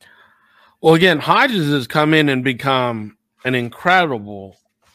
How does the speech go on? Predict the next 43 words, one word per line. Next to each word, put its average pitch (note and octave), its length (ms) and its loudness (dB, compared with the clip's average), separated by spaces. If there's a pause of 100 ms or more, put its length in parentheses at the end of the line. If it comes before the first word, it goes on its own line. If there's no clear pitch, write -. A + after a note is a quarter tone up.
value B2 600 -4
receiver. A2 720 -10
Big, C#3+ 500 -2
tall, C3+ 460 -6
strong C3+ 420 -6
hands, B2 580 -8
willing B2+ 240 -8
to B2+ 60 -8
go B2+ 140 -6
across B2 320 -8
the B2 60 -16
middle, A#2 460 -8 (360)
you B2 120 -10
know, A2 180 -10
tough D#3 300 -4
guy, F#2+ 280 -14 (400)
that B2 180 -2
I've, B2+ 300 -4
I've A#2+ 280 -6
enjoyed A2+ 540 -10
seeing. A#2 520 -10
Uh, A2+ 60 -10
I A2+ 220 -8
didn't B2 220 -8
know B2+ 200 -4
him, B2+ 220 -8
obviously, B2 440 -10
before A#2 280 -8
he A2+ 60 -6
hit A2+ 120 -10
the A2 80 -16
field. B2+ 260 -8
He A2+ 80 -6
was G#2 80 -12
just G#2+ 160 -16
on A3 100 -14
the G3+ 60 -16
practice A#2+ 320 -12
squad A#2+ 200 -10
of G#2 80 -12
the G#2+ 60 -20
Bills, A#2+ 360 -10
so A2+ 360 -10